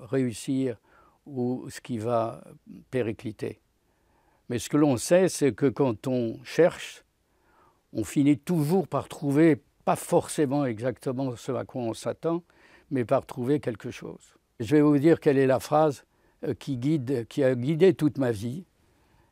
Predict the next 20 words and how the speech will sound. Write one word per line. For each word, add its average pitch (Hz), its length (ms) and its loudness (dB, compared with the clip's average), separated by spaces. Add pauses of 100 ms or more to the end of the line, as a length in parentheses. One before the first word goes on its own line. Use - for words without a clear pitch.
(220)
Et 127 960 -8
dans 139 180 -2
le 135 60 -4
domaine 135 380 -2
de 131 80 -4
la 120 160 2
recherche, - 400 0
c'est - 340 -4
une 123 220 -4
phrase 131 320 -4
de 123 100 -2
saint 151 320 0
Augustin 117 540 -2 (1700)
qui 139 160 -8
dit, 143 340 4
euh, 127 340 0
la 131 140 2
chose 147 240 0
suivante, « 151 640 4 (400)
Cherche. - 680 2